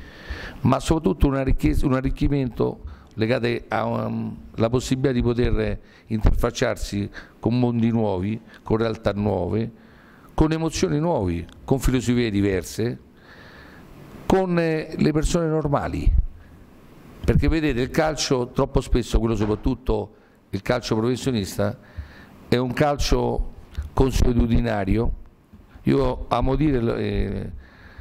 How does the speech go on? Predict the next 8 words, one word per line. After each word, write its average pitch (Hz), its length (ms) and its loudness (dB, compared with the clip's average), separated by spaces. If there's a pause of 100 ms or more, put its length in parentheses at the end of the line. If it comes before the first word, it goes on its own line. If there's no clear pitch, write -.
(240)
Nino 123 300 2
lo 123 60 2
sa, 120 500 -2 (600)
è 120 80 4
un 131 140 2
mondo 147 280 2
di 117 140 0
farisei. 104 720 2